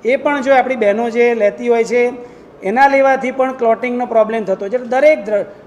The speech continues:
ડ્રગને એનો પોતાનો કોમ્પ્લિકેશન હોય જ છે. એટલે આપણે એવું ક્લેમ કરીએ કે આ વેક્સિન લેવાથી આ થયું છે, એના, એ તો કદાચ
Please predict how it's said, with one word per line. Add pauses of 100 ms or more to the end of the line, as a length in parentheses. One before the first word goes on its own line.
(120)
ડ્રગને
એનો
પોતાનો
કોમ્પ્લિકેશન
હોય
જ
છે.
એટલે
આપણે
એવું
ક્લેમ
કરીએ
કે
આ (340)
વેક્સિન
લેવાથી (300)
આ
થયું
છે, (600)
એના,
એ
તો
કદાચ